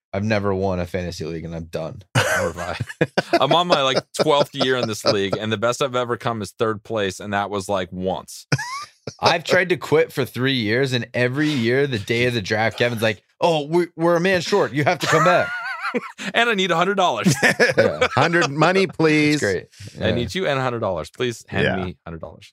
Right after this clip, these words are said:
Speaker 3: It was, uh, yeah, just wasn't our year. But, uh, thank you for picking that scab.
Speaker 2: Thanks,
Speaker 3: Uh, tweet
Speaker 2: Scotty.
Speaker 3: me up, Scotty. We appreciate
Speaker 2: Thanks,
Speaker 3: it.
Speaker 2: Scotty.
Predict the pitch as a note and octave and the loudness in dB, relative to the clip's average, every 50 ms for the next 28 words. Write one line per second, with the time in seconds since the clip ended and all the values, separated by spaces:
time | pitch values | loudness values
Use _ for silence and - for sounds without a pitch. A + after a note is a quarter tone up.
0 | - - G2 G2 F2+ - G2 F#2+ F#2 F2 E2 - G2 F#2 F2+ F2+ F2+ F2 F2+ F2 | 0 2 2 2 2 2 0 0 0 0 0 0 2 2 4 2 2 2 0 0
1 | F2 D#2 - D#2+ C#2+ A#1 A#1 - - - - E2+ - F2 F2+ F2 D#2+ E2+ F2 E2 | -2 -2 -4 -4 -4 -4 -4 -6 -8 -6 -6 -4 -2 0 0 0 0 0 -2 -2
2 | D#2 D2 C#2 B1+ B1+ B1 A#1+ D#2+ D#2+ D#2 - - - G2 F2+ F2 - - B2+ C3 | -2 -2 -4 -4 -6 -4 -2 -2 -2 -2 -2 0 0 2 2 2 2 2 2 2
3 | A2+ - B2 - - F#2+ - A2+ G#2 - G#2 G2 G2 G2 F#2 E2 - - - - | 2 0 -2 -2 -2 0 0 0 0 2 0 0 2 0 0 -2 -4 -4 0 2
4 | C3 B2+ A#2+ G#2+ F#2 E2 F#2+ F#2 F2 F2 F2 F2 B2 A2 A2 G#2+ F2+ A2 G2+ F#2 | 4 4 4 4 2 2 2 2 4 4 4 2 2 2 2 0 0 2 0 0
5 | F2 D#2 - - - F2+ F2 F2 G#2 B2 B2 G#2 F#2 - - G#2 F#2+ F2 - - | 0 -2 -2 -2 0 2 2 2 2 2 2 2 0 0 0 0 0 0 0 2
6 | F#2 F2+ F#2+ A2+ D#3 A2 - G2+ G#2 E2+ | 2 4 4 4 2 2 0 -6 -8 -8